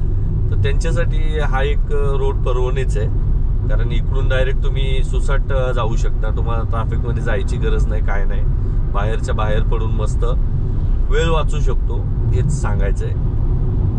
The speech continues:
एकदम आपण महाराष्ट्रात नाहीत असा एक फील येतो या ठिकाणी. खूप मोठा रोड दिसतो आणि एक फॉग,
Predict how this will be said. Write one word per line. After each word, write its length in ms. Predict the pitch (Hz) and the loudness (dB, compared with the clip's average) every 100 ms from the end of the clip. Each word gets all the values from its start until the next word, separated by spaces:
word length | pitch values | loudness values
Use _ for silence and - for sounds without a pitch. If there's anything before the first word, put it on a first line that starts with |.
| - - - - - - - - - - - - - - - - | 0 0 0 0 0 0 2 2 2 2 0 0 0 2 2 2
एकदम 580 | - - - - - - | 0 0 0 0 0 0
आपण 280 | - - | 0 0
महाराष्ट्रात 640 | 156 - 135 - - - - | 0 0 0 0 0 -2 0
नाहीत 260 | 113 - - - - - - - - | -2 -2 -2 -2 0 0 0 0 0
असा 580 | - - - - - 110 - - | 0 0 0 0 0 0 0 0
एक 120 | - - - - - | 0 0 0 0 0
फील 180 | 202 - | 0 0
येतो 280 | - - - | 0 0 0
या 120 | - | 0
ठिकाणी. 420 | - - - - - - - - - - - - - | 0 0 0 0 0 0 0 0 0 0 0 0 0
खूप 160 | - - | 0 0
मोठा 220 | - 143 | 0 2
रोड 240 | 139 - - | 0 0 0
दिसतो 340 | - - - | -2 0 0
आणि 500 | - - 131 - - | 0 0 0 0 0
एक 60 | - | 0
फॉग, 420 | - - - | 0 0 0